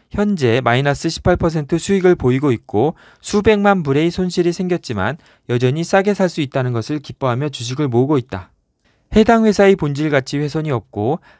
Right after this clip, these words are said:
성장세가 여전히 이어지고 있음을 알고 있기 때문이다.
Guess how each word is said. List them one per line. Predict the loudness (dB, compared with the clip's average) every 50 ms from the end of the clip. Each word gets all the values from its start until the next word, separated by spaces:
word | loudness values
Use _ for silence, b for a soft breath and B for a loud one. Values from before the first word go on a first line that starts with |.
| b b
성장세가 | -2 0 2 4 4 4 2 4 2 2 4 6 6 6
여전히 | 4 4 2 0 0 0 0
이어지고 | 2 2 2 0 0 -2 -2 -2
있음을 | -2 -2 -4 -4 -2 0
알고 | 0 0 2 0 0
있기 | 0 -2 -6 -4
때문이다. | -4 -2 -2 -2 -2 -4 -4 -6 -8 -8